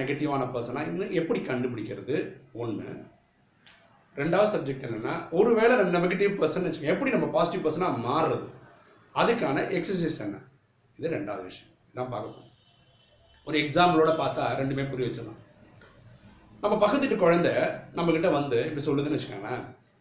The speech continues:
"அங்கிள், நான் வந்து எங்க கிளாஸ்ல ஃபர்ஸ்ட் ரேங்க் வாங்கியிருக்கேன்"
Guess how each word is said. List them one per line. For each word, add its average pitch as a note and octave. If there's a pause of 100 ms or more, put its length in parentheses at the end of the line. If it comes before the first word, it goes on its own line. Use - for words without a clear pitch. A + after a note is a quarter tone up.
(560)
"அங்கிள், E3+ (160)
நான் C3+
வந்து D3 (220)
எங்க C3
கிளாஸ்ல D3+
ஃபர்ஸ்ட் D3
ரேங்க் C3+
வாங்கியிருக்கேன்" A2